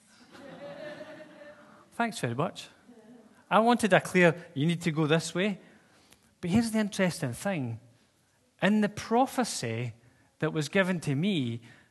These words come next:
and ask anybody who was there, and they'll tell you how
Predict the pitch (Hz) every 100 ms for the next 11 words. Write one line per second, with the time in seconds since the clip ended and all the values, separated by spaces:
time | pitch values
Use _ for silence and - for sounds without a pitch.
0 | _ _ _ _ - 156 160 170 - -
1 | 190 226 220 196 156 180 165 147 131 175
2 | 180 117 117 139 139 151 143 - 190 208
3 | 160 180